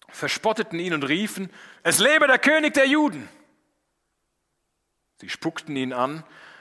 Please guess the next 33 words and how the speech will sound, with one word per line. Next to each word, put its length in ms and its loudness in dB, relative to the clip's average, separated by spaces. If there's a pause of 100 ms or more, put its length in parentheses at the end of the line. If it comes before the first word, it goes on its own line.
(260)
nahmen 300 0
den 100 0
Stock 360 -4
und 160 -6
schlugen 460 -4
ihm 160 -6
damit 380 -4
auf 180 -4
den 160 -10
Kopf. 400 -14 (2250)
Nachdem 260 -14
sie 80 -12
so 180 -4
ihren 220 -4
Spott 460 -8
mit 140 -8
ihm 200 -10
getrieben 520 -10
hatten, 300 -8 (580)
zogen 300 -6
sie 60 -4
ihn 60 -4
den 100 -6
Mantel 400 -2
aus 500 -4 (320)
und 120 -18
legten 320 -10
ihm 80 -14
seine 260 -8
eigenen 420 -6
Kleider 480 -6
wieder 220 -8
an. 200 -12